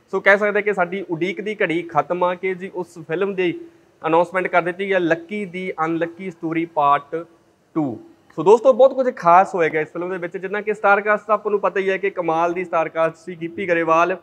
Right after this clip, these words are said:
ਕਰਮਜੀਤ ਅਨਮੋਲ, ਗੁਰਪ੍ਰੀਤ ਘੁੱਗੀ, ਬੀਨੂ ਢਿੱਲੋਂ, ਜਸਵਿੰਦਰ ਭੱਲਾ ਜੀ। ਸੋ ਇੱਕ ਕਮਾਲ ਦੀ ਇਹਨਾਂ ਦੀ ਕੈਮਿਸਟਰੀ ਹੈ ਨਾ, ਜਦੋਂ ਇਹ,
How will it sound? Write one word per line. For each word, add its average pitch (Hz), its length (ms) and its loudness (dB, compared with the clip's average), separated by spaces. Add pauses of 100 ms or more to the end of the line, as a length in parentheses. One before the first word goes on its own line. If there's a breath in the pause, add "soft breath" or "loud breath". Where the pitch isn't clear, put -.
(400 soft breath)
ਕਰਮਜੀਤ 170 500 2
ਅਨਮੋਲ, 170 420 0
ਗੁਰਪ੍ਰੀਤ 170 540 -6
ਘੁੱਗੀ, 170 360 -4
ਬੀਨੂ 165 420 -4
ਢਿੱਲੋਂ, 170 400 0 (280)
ਜਸਵਿੰਦਰ 160 380 -6
ਭੱਲਾ 170 300 4
ਜੀ। 170 240 -6 (220)
ਸੋ 226 140 -4
ਇੱਕ 247 160 -6
ਕਮਾਲ 185 560 4
ਦੀ 208 80 -6
ਇਹਨਾਂ 240 180 -4
ਦੀ 233 80 -8
ਕੈਮਿਸਟਰੀ 214 500 -4
ਹੈ 180 40 2
ਨਾ, 226 100 0
ਜਦੋਂ 233 240 0
ਇਹ, 254 200 4